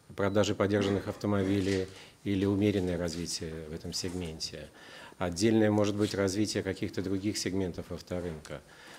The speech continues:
Вот всё, что, э, Татьянина команда, э, придумает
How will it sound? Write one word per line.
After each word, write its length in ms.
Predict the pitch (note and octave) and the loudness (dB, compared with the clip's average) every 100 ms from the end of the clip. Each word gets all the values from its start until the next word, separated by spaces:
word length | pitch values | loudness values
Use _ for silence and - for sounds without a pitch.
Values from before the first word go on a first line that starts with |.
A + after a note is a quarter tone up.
| - | -6
Вот 240 | G2 G#2 - | -2 -2 -4
всё, 320 | - - C3+ | -2 6 8
что, 680 | C3 - A2+ G#2 G#2 G#2 G2 | 6 2 2 6 6 6 2
э, 500 | - G2 F#2+ F#2+ F#2+ F2 - - - - | 0 0 2 2 2 -2 -10 -20 -20 -2
Татьянина 480 | G2+ - A#2 G2+ F2+ | 0 4 6 6 4
команда, 580 | G#2+ G#2 G2 E2+ E2+ E2 - - - - - | 4 4 4 0 -4 -6 -10 -14 -20 -20 -12
э, 280 | F#2 F2+ F2+ - | -6 -4 -4 0
придумает 560 | G#2+ A2+ E3+ B2 C#2+ | 4 8 8 8 4